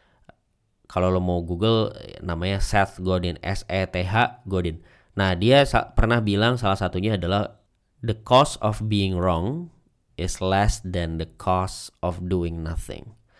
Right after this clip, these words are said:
Cost of being wrong is less than cost of doing nothing." Jadi dia bilang harga yang harus lo bayar ketika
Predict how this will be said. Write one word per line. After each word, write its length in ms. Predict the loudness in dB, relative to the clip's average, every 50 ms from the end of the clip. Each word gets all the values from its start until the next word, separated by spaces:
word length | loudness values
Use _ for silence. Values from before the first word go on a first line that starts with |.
| _ _ _ _ _ _
Cost 240 | 2 2 2 2 2 -2 -4
of 160 | -4 -4 -2
being 240 | -2 0 0 0 0
wrong 480 | 0 2 2 2 0 -2 -4 -8 -14 -20 -20 _ _ _ _ _ _ _ _ _
is 240 | -8 -8 -8 -6 -4
less 400 | -2 0 0 0 0 -2 -4 -8
than 400 | -10 -10 -8 -6 -6 -6 -6 -8
cost 320 | -6 -4 -4 -4 -4 -6 -8
of 160 | -8 -6 -4 -4
doing 260 | -2 -2 -2 -2 -2
nothing." 400 | -4 -4 -4 -4 -6 -8 -10 -16 -20 _ -20 -20 -20 -20 -20 _ _ _ _ _ _ -14 -8
Jadi 480 | -6 -4 -4 -4 -4 -2 0 0 2
dia 240 | 2 2 2 2 2
bilang 480 | 0 0 0 0 2 2 2 0 0 -4 -8 -14 -20 -20 -20 _ _ _ _ -18 -12
harga 560 | -2 2 2 2 2 2 0 2 4 4 6 6
yang 180 | 6 4 4 4 2
harus 340 | 2 2 2 0 0 -2 -2
lo 160 | 0 0 0
bayar 640 | 0 0 0 2 2 0 0 0 0 -2 -2 -4 -6
ketika 480 | -8 -6 -4 -4 -4 -4 -4 -6 -6